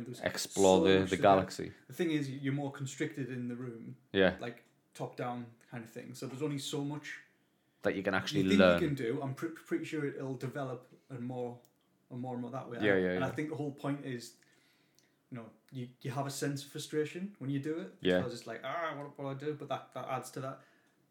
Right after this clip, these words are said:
Speaker 1: My frustration is just cl-, I find it clunky.
Speaker 2: Right.
Speaker 1: And, like, and I'm, admittedly, I'm playing it with the pad.
Speaker 2: Yeah.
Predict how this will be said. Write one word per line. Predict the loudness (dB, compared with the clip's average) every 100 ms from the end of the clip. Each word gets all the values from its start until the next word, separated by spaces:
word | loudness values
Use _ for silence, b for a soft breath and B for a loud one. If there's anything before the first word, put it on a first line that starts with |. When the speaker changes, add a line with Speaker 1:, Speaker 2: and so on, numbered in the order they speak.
| _
Speaker 1:
My | -4 0 2
frustration | 0 -4 -2 -2 -2
is | -8 -8
just | -14 -16 -14
cl-, | -18 -16
I | -18
find | -10 -8 -8
it | -12
clunky. | -4 -4 -2 -6 -8 -10 _ _ _ _ _ _ _ 6
Speaker 2:
Right. | 8 8
Speaker 1:
And, | 4
like, | -2 -4
and | 0
I'm, | 0 0 -8 -10
admittedly, | -6 0 2 2 0
I'm | -2 -4
playing | -4 -4 -2
it | -4
with | -6 -10
the |
pad. | -18 -8 -4 -4 -6 -18 -20 -8
Speaker 2:
Yeah. | 0 0